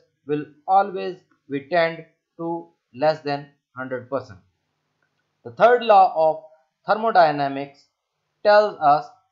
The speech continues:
that the molecular movement stops at the temperature we call absolute zero or minus two seventy-three degree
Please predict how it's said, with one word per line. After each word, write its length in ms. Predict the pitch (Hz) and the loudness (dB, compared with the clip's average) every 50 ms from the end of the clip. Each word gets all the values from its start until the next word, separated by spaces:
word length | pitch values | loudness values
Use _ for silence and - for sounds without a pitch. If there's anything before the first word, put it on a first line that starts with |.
| _ _ - | _ _ -6
that 160 | 143 147 143 | -6 -6 -4
the 80 | 147 156 | -4 -8
molecular 840 | 151 156 165 175 196 202 208 - 208 214 202 208 202 196 196 196 _ _ _ _ _ _ | -4 0 0 0 0 -2 -10 -12 -12 -10 -8 -6 -4 -6 -6 -8 _ _ _ _ _ _
movement 540 | 143 147 147 156 156 156 156 156 156 160 156 - _ _ _ _ _ _ _ _ _ | -12 -10 -8 -8 -8 -8 -6 -4 -4 -4 -6 -12 _ _ _ _ _ _ _ _ _
stops 580 | _ _ - 170 156 156 156 151 - - - _ _ _ _ _ _ _ - | _ _ 0 0 2 2 2 -2 -4 -16 -20 _ _ _ _ _ _ _ -6
at 140 | 151 156 160 | -4 -4 -4
the 100 | 165 165 | -4 -8
temperature 760 | 165 - 156 147 143 139 139 135 127 - - 139 143 147 - _ _ _ _ _ _ _ _ _ _ - | -4 -4 -4 -4 -4 -8 -10 -10 -10 -8 -8 -8 -8 -8 -10 _ _ _ _ _ _ _ _ _ _ -14
we 180 | 117 151 160 156 | -12 -12 -10 -4
call 460 | 151 151 147 143 139 139 - - _ _ _ _ _ _ - | 0 2 4 4 2 0 -8 -18 _ _ _ _ _ _ -8
absolute 600 | 151 151 147 - - 165 160 151 147 147 143 143 - _ _ _ _ _ _ _ _ 113 | -8 -8 -8 -8 -10 -10 -6 -6 -6 -6 -6 -8 -14 _ _ _ _ _ _ _ _ -14
zero 400 | 123 143 135 117 120 127 - - _ _ _ _ _ - | -12 -10 -6 -6 -6 -8 -8 -12 _ _ _ _ _ -4
or 300 | 151 151 151 160 160 160 - - - - _ _ - | 0 4 4 4 4 2 -4 -16 -20 -20 _ _ -2
minus 420 | 131 147 160 170 175 180 180 180 - - _ _ _ _ _ _ _ - | 0 0 0 0 0 -2 -2 -4 -8 -20 _ _ _ _ _ _ _ -10
two 240 | 220 220 220 208 214 | -10 -8 -8 -10 -6
seventy-three 1040 | - 190 175 170 175 165 - 170 160 156 _ _ - 143 165 165 165 - _ _ _ _ _ _ _ _ _ 117 | -4 -4 -2 -2 -4 -10 -12 -16 -16 -16 _ _ -16 -14 -14 -14 -14 -18 _ _ _ _ _ _ _ _ _ -12
degree 400 | 143 127 135 143 147 147 _ | -12 -10 -8 -10 -12 -12 _